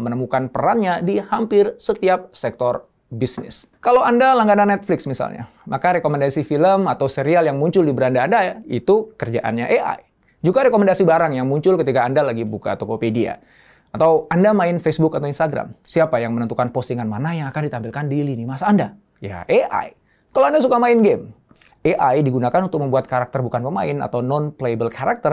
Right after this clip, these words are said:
bisa berperilaku seperti manusia nyata, cerdas dalam respon situasi yang dipicu oleh Anda, sang pemain. Bagi Anda yang beriklan di media sosial atau Google,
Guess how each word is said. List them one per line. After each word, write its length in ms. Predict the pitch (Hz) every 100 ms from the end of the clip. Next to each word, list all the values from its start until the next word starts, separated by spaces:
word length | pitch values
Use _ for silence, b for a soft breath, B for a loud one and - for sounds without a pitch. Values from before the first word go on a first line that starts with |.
| 143
bisa 240 | 165 190
berperilaku 560 | 170 175 175 180 180 202
seperti 240 | 202 165
manusia 400 | 175 170 165 175
nyata, 480 | 180 180 175 - - _
cerdas 640 | 127 117 131 143 - -
dalam 320 | 113 110 110
respon 320 | - - 147 165
situasi 480 | - 113 113 214
yang 240 | 202 214 214 220
dipicu 480 | 226 214 202 196
oleh 400 | 185 135 135 127
Anda, 320 | 139 143 107 98
sang 320 | 110 107 107
pemain. 400 | 123 123 107 - - b b b b b
Bagi 240 | 254 233 247
Anda 240 | 277 247
yang 240 | 226 226
beriklan 400 | 202 208 214 208
di 160 | 175 165
media 160 | 156 147
sosial 320 | 156 160 151 135
atau 80 |
Google, 400 | 131 143 120 -